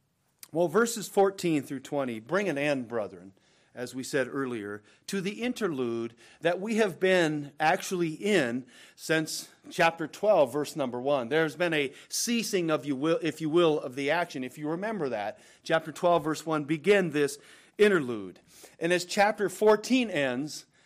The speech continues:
the interlude ends. It's an amazing, stunning thing, and you just, I get chills when I was studying this out, just thinking about what God is going to be doing and what a sovereign, holy God is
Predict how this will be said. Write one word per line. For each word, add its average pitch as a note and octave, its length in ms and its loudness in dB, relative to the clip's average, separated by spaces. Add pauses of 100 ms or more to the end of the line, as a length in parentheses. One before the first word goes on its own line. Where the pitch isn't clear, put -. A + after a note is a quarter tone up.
(160)
the E3+ 220 -2
interlude F3+ 640 6
ends. C#3+ 560 -2 (220)
It's D#3 240 -6
an D3+ 80 0
amazing, E3+ 600 -2
stunning E3 460 -4
thing, E3 320 -4
and B2+ 120 -6 (320)
you D3 100 -8
just, F#3 380 0
I D#3 80 4
get F#3 180 -2
chills G3 420 2
when D3+ 140 0
I D3 120 4
was C#3 140 -6
studying G3+ 460 0
this E3 180 -6
out, D#3+ 280 -4
just - 240 -12
thinking A#3+ 420 -4
about D#3 380 -2 (340)
what G3+ 240 -2
God G#3+ 260 6
is F#3+ 100 -4
going F#3+ 300 -2
to F#3 100 -12
be D3+ 140 -12
doing C3 440 -2
and B2 120 -12
what E3+ 240 0
a D#3 100 -8
sovereign, F#3+ 840 -6 (120)
holy G3+ 520 -4
God D3+ 580 -2
is B2 480 -10